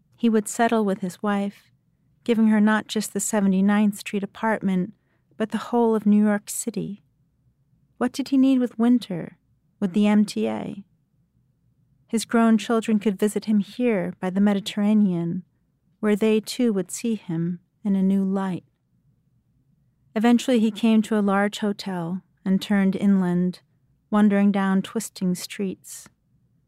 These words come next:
He passed a store with jewelry in the window, hammered silver and gold. It was closed, but the owner was there, doing the accounts.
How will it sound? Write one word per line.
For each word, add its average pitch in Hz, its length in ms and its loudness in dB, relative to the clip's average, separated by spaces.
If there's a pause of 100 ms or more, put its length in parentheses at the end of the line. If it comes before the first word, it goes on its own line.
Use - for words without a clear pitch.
(440)
He 240 140 -4
passed 240 420 -2
a 247 60 -4
store 214 320 0
with 196 140 -2
jewelry 214 460 0
in 180 100 2
the 180 80 0
window, 180 640 0 (420)
hammered 208 460 0
silver 196 460 -2
and 175 220 -2
gold. 180 540 -4 (1160)
It 226 100 -4
was 226 180 -2
closed, 240 540 0
but 202 80 -6
the - 180 -4
owner 233 280 6
was 196 200 -2
there, 170 460 -6 (220)
doing 202 280 2
the 190 60 2
accounts. - 880 -6